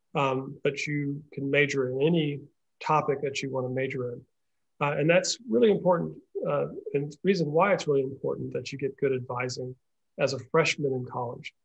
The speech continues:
Each of you, when you start,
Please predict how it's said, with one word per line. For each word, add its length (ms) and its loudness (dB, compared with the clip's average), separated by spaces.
Each 240 6
of 140 4
you, 280 -6
when 140 -2
you 100 -2
start, 420 4